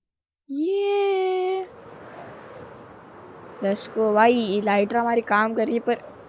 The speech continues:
मेरे को इस पर mending लगानी है भाई, वरना ये टूट जाएगी ना जिस दिन,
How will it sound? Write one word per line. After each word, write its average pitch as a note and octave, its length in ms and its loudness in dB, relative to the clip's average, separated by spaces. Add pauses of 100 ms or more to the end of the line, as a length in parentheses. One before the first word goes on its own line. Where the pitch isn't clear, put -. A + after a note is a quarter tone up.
(220)
मेरे A#3 100 4
को C4 60 6
इस D4+ 100 0
पर D#4 100 0
mending A#3+ 540 0
लगानी G3 420 2
है F#3 60 -6
भाई, G#3+ 240 0
वरना A3 220 0
ये A3 100 0
टूट A3 260 -4
जाएगी A3 260 2
ना A#3 80 -4
जिस G#3+ 240 -6
दिन, G#3+ 140 -8